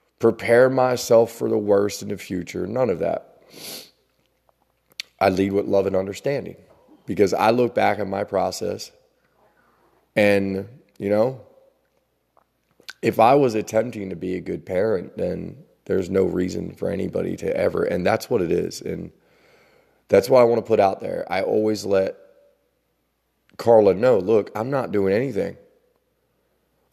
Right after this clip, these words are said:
I'm just here being a full-time dad. I'm not even telling you that you can't have your kids." That was the worst part, right?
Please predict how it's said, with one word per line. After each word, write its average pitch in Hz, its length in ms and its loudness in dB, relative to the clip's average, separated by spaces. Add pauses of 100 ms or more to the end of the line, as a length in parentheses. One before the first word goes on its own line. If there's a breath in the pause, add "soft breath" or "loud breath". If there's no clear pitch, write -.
I'm 117 220 4
just 135 200 -2
here 107 200 -2
being 98 280 -4
a 92 60 -4
full-time 87 500 -4
dad. 107 240 4
I'm 120 160 0
not 147 220 -2
even 104 200 -4
telling 98 280 0
you 95 120 -6
that 90 60 -8
you 92 160 -8
can't 98 280 -4
have 92 200 -4
your 85 100 -8
kids." 92 440 2
That 98 180 2
was 113 100 4
the 101 60 0
worst 95 300 0
part, 87 340 -2
right? 92 240 -2